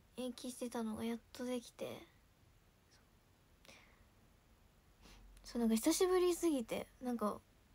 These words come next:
めちゃくちゃ楽しかった。いつ、普段、普段っていうか、前やってたのもそう楽しかったんだけど、なんだろうね。やっ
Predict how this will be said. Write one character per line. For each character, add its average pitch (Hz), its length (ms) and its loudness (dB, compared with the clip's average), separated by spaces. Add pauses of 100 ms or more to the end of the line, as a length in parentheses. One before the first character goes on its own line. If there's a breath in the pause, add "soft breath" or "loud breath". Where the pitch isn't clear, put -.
(1040)
め 226 80 -6
ち 226 80 -6
ゃ - 20 -2
く - 100 -10
ち - 120 -6
ゃ 285 60 2
楽 269 280 -4
し 262 60 -10
か - 100 -8
っ 185 60 -4
た。 - 80 -14
い 247 80 -6
つ、 254 100 -6
普 254 300 -4
段、 277 400 2
普 311 80 -4
段 294 160 -2
っ - 20 -8
て - 120 -2
い - 0 -
う - 20 -12
か、 - 120 2
前 277 220 2
や 294 60 2
っ 294 40 -2
て 294 140 -8
た 277 100 0
の 226 100 2
も 208 100 -2
そ 226 80 -10
う 226 80 -14
楽 233 180 4
し 294 80 -6
か 240 120 2
っ 226 40 -8
た - 140 -12
ん - 100 -12
だ - 80 -14
け - 100 -14
ど、 - 300 -12 (680 loud breath)
な 262 120 -4
ん 254 80 -2
だ 220 80 -2
ろ 220 160 -10
う - 20 -16
ね。 214 160 -14 (1200 loud breath)
や 262 120 -4
っ 240 40 -6